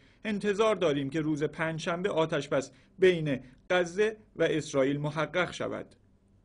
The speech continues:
به گزارش شبکهٔ تلویزیونی الجدید لبنان،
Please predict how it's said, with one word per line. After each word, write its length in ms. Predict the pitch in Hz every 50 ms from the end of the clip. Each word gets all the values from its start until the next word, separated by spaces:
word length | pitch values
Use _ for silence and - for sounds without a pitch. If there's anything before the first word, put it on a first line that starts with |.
| _ _ _ _ _ _ _ _ _ _ _ - - - - - - _ -
به 100 | - 185
گزارش 500 | 180 202 196 185 202 190 190 220 208 - 220 185 185 - _
شبکهٔ 540 | - - 208 185 185 185 180 247 254 247 220
تلویزیونی 680 | - 185 156 151 147 139 127 131 131 127 131 131 127 123
الجدید 640 | 120 - - 160 160 165 165 180 175 180 226 202 202
لبنان، 580 | 185 151 139 127 98 127 131 131 131 131 -